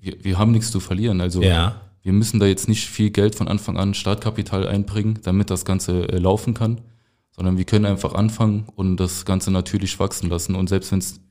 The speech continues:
Speaker 1: wie Jan eben gesagt hat, wenn's nicht funktioniert, dann hat's halt nicht funktioniert. Dann hat man Erfahrung gewonnen
Speaker 2: Mhm.
Speaker 1: und wirklich einen sehr überschaubaren, äh, Geldbetrag verloren. Deswegen waren die Leute da in meinem Umfeld sehr, sehr aufgeschlossen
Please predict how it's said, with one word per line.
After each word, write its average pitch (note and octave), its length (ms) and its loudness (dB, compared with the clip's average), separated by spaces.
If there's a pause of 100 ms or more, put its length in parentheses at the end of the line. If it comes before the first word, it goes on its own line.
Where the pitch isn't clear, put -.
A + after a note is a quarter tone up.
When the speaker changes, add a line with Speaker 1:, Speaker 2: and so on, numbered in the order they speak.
Speaker 1:
wie F#2 160 -4
Jan F2+ 180 2
eben F#2 140 -2
gesagt F#2 280 -2
hat, F2 120 -6
wenn's F2+ 180 -4
nicht F#2+ 140 -4
funktioniert, G2+ 460 0
dann F#2+ 120 0
hat's G#2+ 160 -2
halt G2+ 140 0
nicht G#2 100 0
funktioniert. G2+ 480 -2
Dann F#2 100 0
hat F#2+ 120 -4
man F#2+ 100 0
Erfahrung F#2 420 0
gewonnen G2 380 0 (140)
Speaker 2:
Mhm. F2 300 2 (180)
Speaker 1:
und F#2+ 180 -2
wirklich G2+ 320 -2
einen F#2 100 2
sehr F#2 160 2
überschaubaren, F2+ 920 0 (240)
äh, F2+ 260 0
Geldbetrag G2 580 0
verloren. G2+ 400 0 (760)
Deswegen F#2+ 420 0
waren F#2+ 220 4
die A#2 60 2
Leute A2 260 4
da G2 320 2 (240)
in F#2+ 80 -4
meinem F#2+ 160 2
Umfeld F#2+ 560 -2
sehr, F#2 220 0
sehr F2+ 160 0
aufgeschlossen E2+ 720 -6